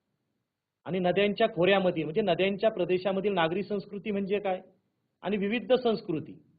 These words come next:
म्हणजे मेसोपोटेमिया, इजिप्त, चीन,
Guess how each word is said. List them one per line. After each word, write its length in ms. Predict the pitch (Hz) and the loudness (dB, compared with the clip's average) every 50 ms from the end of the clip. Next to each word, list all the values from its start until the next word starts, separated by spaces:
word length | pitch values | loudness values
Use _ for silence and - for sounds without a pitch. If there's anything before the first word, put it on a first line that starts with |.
| _ _ | _ _
म्हणजे 160 | - 190 202 | -6 -4 -2
मेसोपोटेमिया, 920 | 190 170 170 156 160 190 180 - 180 180 180 190 185 185 185 196 202 214 202 - _ _ _ _ _ _ | 0 0 -2 -2 -2 -4 -2 -2 -4 -2 0 0 0 0 0 -2 -2 -4 -6 -12 _ _ _ _ _ _
इजिप्त, 480 | - 123 113 170 196 185 185 - - 208 202 208 - - _ _ _ _ _ | -16 -8 -4 -4 -4 -4 -6 -10 -8 -8 -8 -8 -12 -20 _ _ _ _ _
चीन, 260 | - 202 208 208 208 | -6 -4 -4 -4 -4